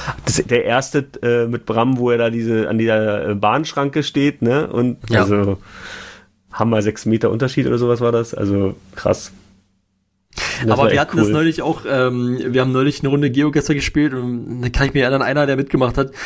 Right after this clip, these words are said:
Speaker 2: es geht los und wir waren in, wir waren in Mon-, Monaco und wir standen, also du hast, bist gestartet und waren direkt vor so einem öffentlichen Klo und er halt so, "Ah, das,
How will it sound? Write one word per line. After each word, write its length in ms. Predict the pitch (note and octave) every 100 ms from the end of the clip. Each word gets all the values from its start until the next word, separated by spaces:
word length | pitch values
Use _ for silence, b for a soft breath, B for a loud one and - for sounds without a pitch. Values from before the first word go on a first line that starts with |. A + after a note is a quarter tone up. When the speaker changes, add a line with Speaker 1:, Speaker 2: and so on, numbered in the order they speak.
| B B
Speaker 2:
es 140 | -
geht 200 | - D#3+ C#3+
los 340 | C#3+ E3+ G3
und 80 | C#3
wir 100 | C3+
waren 180 | C#3 D3
in, 300 | C#3 C3+ -
wir 100 | B2+
waren 100 | C3+
in 60 |
Mon-, 280 | C3+ A#2+ A#2
Monaco 460 | D3+ C3 B2 C3 A#2 A2+
und 100 | A#2
wir 80 |
standen, 360 | A2 B2+ B2 B2+
also 160 | B2 B2
du 60 |
hast, 200 | B2+ -
bist 160 | C3 -
gestartet 280 | - C3+ C#3+
und 100 | C3+
waren 100 | C3+
direkt 240 | C#3 C#3
vor 100 | D3
so 80 | C3
einem 100 | C3
öffentlichen 400 | - D3 B2 A2
Klo 280 | - C3 C3 B B B
und 140 | - D#3
er 200 | D3 E3+
halt 160 | F3
so, 260 | D3+ F3 F3 B B B -
"Ah, 340 | G#3+ C4 B3
das, 280 | F3 - -